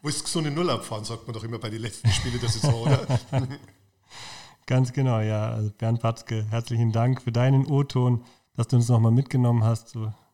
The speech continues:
Speaker 2: zu den Tagen vor dem Erfolg. Und einer, der auch dabei war und ein ganz bekannter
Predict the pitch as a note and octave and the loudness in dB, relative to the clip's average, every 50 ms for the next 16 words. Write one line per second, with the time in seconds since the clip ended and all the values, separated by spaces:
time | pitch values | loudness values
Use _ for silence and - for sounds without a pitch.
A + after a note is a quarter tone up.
0 | _ _ _ - C3+ A#2+ A#2 A2 G#2+ - G#2+ G#2 A2 A2+ A2+ A2+ A2 - - - | _ _ _ -12 -8 -4 -4 -4 -4 -2 -2 -2 0 0 -2 -4 -6 -8 -6 -2
1 | C3 C3 C#3 C#3+ C3 A#2 A2+ G#2 - - A2+ A2+ B2 C#3+ - - _ - _ _ | -2 0 0 0 0 0 0 -2 -2 -2 -2 0 0 -2 -4 -10 _ -20 _ _
2 | _ _ _ _ _ _ A2 A2 A2+ A2+ A2+ A2 G#2+ G#2+ - - - - - - | _ _ _ _ _ _ -2 0 2 2 2 2 0 -2 -6 -12 -18 -20 -20 -20
3 | _ - G2 G#2 A2+ A#2 A2+ A2 G#2+ G#2 - - - A#2+ D#3 - - - D3 C3+ | _ -10 -4 -2 -2 0 0 -2 -2 -4 -4 -4 -2 -2 -2 -2 -4 -4 -4 -2
4 | A#2+ A2+ A2+ A#2+ A#2+ A#2 A#2+ A2+ A2 G#2+ G#2+ - - _ _ _ _ _ _ _ | 0 0 0 0 0 -2 -2 -2 -2 -4 -6 -8 -12 _ _ _ _ _ _ _
5 | _ _ _ - A2+ - F#2 F#2+ F#2+ G2 A#2+ C#3+ - - B2 A2 - G#2+ G#2+ A2 | _ _ _ -14 -12 -10 -8 -8 -6 -4 -4 -6 -6 -8 -12 -10 -4 -2 0 0
6 | G#2+ - A2 G#2 G#2 G2+ | 0 0 -2 -2 -2 -4